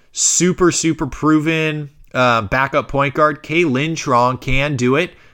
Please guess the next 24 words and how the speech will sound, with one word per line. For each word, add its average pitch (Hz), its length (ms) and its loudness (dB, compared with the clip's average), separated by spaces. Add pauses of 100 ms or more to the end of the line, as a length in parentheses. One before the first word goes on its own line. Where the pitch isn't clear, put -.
(140)
uh, 110 380 2
but 120 220 -4
she 165 240 2
is 143 180 2
better 139 560 0
off 127 300 2
the 139 80 -4
ball. 110 540 0 (340)
And 127 160 -4
so 131 540 2
it 131 100 0
would 131 160 4
be 127 380 4
great 139 540 2
if 127 380 2
Peyton 135 340 0
Muma 156 320 2
was 131 200 0
ready 143 240 2
right 127 240 2
away 127 260 0
as 135 120 -4
a 135 60 -4
freshman, 165 540 -2